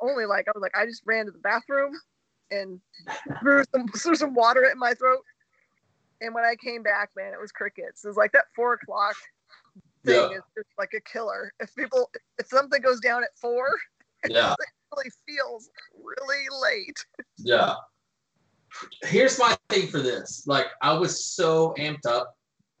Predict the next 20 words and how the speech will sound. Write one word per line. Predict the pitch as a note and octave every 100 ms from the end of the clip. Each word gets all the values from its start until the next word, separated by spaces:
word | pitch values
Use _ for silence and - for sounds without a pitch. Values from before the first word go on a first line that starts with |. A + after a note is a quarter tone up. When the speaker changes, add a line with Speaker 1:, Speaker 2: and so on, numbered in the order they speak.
| _ _ _ _ _ _
Speaker 2:
So | - E3 D3
last | C#3 C#3 - - -
year, | D3+ C#3 C3 C#3+ D3 _ _
like, | C3 C3+ -
on | C#3+
my | C#3+
personal | C3+ D3+ C#3 C3+
page, | C3 A#2 A#2 -
like, | - C#3 -
so | - E3
we | - _ _
teamed | - F#3
up | D3 -
with | -
The | A2
Adventure | G2+ F#2+ -
Begins, | F#2+ F#2 - -
and | C#3
we | D3
made, | C#3+